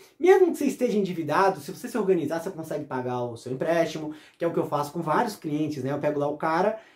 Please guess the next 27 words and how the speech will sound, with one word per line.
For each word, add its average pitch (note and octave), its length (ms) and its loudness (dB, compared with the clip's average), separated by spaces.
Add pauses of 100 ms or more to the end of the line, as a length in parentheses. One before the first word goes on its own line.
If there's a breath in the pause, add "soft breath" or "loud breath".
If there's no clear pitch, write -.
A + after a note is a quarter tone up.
(120)
o B2+ 80 -14
cara C#3 160 0
é C#3 40 0
servidor, F#3 540 4
tá F3 120 -8
cheio G3 180 2
de F#3+ 80 -6
dívida, A3 460 -4 (100)
cara, A#3 140 -8
a G#3 60 0
gente G3 120 0
consegue G3+ 300 -4
pagar E3 340 -2
o E3 60 0
empréstimo C3+ 360 -4
do A2+ 100 -8
cara E3 380 -2 (360 loud breath)
facilmente. C4 540 2
A B3 60 0
maioria, C#4 280 4
todas F4+ 460 4
as G#3+ 140 0
pessoas G3 260 0
quase E3 300 -4
que E3+ 60 -8
me D#3+ 40 -6
procuraram, F3+ 560 2